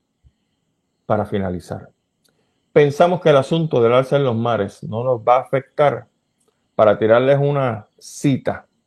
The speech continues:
el científico Edil Sepúlveda, puertorriqueño,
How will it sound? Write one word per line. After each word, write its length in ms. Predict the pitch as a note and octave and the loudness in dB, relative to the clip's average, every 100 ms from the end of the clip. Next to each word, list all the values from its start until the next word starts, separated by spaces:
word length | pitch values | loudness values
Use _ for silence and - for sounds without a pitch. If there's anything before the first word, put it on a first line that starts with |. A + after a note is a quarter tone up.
| _ _ - _ _ _ _ _ _ _ | _ _ -20 _ _ _ _ _ _ _
el 600 | - C3+ C3+ C#3 C3+ C3+ | 2 4 4 2 0 0
científico 920 | - C#3 C3 E3+ F#3 G3+ F#3+ F3+ D#3 | 2 2 0 -2 -2 -2 0 2 4
Edil 480 | C3+ D3+ E3+ F#3+ D3+ | 4 0 -2 -6 -12
Sepúlveda, 720 | - C#3 C3+ E3 D3 A#2+ G#2 F#2+ | -4 -2 0 0 2 2 0 2
puertorriqueño, 1040 | B2+ A#2+ B2+ A#2+ A#2+ A2 D#3 C#3+ G#2+ - | 0 0 -2 -2 -4 -4 -2 -2 -4 -8